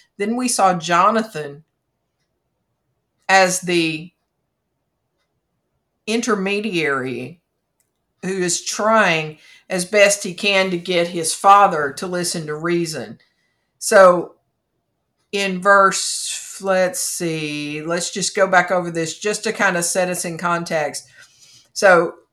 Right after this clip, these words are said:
Saul has come to Da-, uh, to Jonathan, wants him to kill David, and Jonathan's not having this. And in verse four, it says, "The next morning, Jonathan spoke with his father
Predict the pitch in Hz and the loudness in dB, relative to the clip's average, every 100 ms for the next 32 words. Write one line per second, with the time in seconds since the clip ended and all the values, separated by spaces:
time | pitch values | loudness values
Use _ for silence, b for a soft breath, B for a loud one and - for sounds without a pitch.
0 | _ _ - - 220 220 226 220 208 214 | _ _ -6 6 8 8 6 2 -2 -2
1 | 226 190 170 156 - 170 - - 175 175 | -4 0 0 0 0 0 0 -6 -2 2
2 | 170 160 160 160 147 156 175 180 208 190 | 2 2 -4 -10 -10 -8 -4 -4 -4 -6
3 | 180 - 165 156 151 151 165 147 135 110 | -8 -4 -2 0 -2 -6 -2 0 0 -6
4 | 110 - 156 151 165 170 175 175 156 160 | -10 -12 -12 -8 -2 -2 -2 -6 -6 0
5 | 156 170 175 165 151 151 170 160 156 165 | 0 2 0 0 -4 -6 -6 -8 -2 -2
6 | - 190 180 175 185 175 175 170 170 - | -2 -6 -4 -4 -4 -6 -4 -4 -4 -6
7 | 196 190 180 190 190 190 180 - 180 180 | -6 -6 -2 2 2 0 -8 -8 -8 -8
8 | 190 202 196 185 185 185 | -12 -8 -2 -2 -2 -6